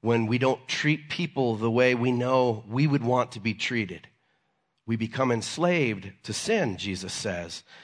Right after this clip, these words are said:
Because what happens is that sin blocks my understanding of God.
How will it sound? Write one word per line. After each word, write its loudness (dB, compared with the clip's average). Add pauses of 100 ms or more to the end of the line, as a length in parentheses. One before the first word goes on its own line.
(280)
Because -2
what 4
happens 2
is 2 (280)
that 0
sin 4
blocks 4
my 6
understanding 4
of -6
God. -4